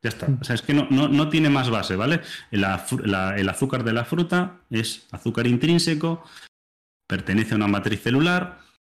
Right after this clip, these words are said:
Speaker 1: y la fruta es un alimento sanísimo. Eh, es que si me como mucha fruta, ¿engordo o es malo? No, cómete otra pieza de fruta, tú tranquilo. Tú no
Speaker 2: Ujú.
Speaker 1: sufras. O sea, me-, mejor cómete esa pieza de fruta que la guarrería que te vas a comprar seguramente,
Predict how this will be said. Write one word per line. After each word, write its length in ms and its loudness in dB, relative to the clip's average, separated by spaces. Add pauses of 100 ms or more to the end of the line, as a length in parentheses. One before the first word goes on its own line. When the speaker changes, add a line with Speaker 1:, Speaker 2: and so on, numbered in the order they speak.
(240)
Speaker 1:
y 220 2
la 120 2
fruta 420 0
es 460 -4
un 160 0
alimento 600 2
sanísimo. 680 0
Eh, 340 0
es 80 -2
que 200 2
si 120 2
me 120 4
como 240 4
mucha 260 2
fruta, 380 0
¿engordo 400 2
o 80 2
es 100 0
malo? 380 0
No, 320 -4 (160)
cómete 320 0
otra 160 -4
pieza 200 -6
de 40 -8
fruta, 240 -8
tú 100 -2
tranquilo. 360 -14 (680)
Tú 120 4
no 80 6
Speaker 2:
Ujú. 100 0
Speaker 1:
sufras. 380 -8
O 300 -20
sea, 140 -2
me-, 240 0
mejor 260 2
cómete 240 4
esa 140 2
pieza 180 0
de 80 0
fruta 300 0
que 100 0
la 120 2
guarrería 420 0
que 80 -2
te 80 -2
vas 140 0
a 60 -2
comprar 240 0
seguramente, 460 0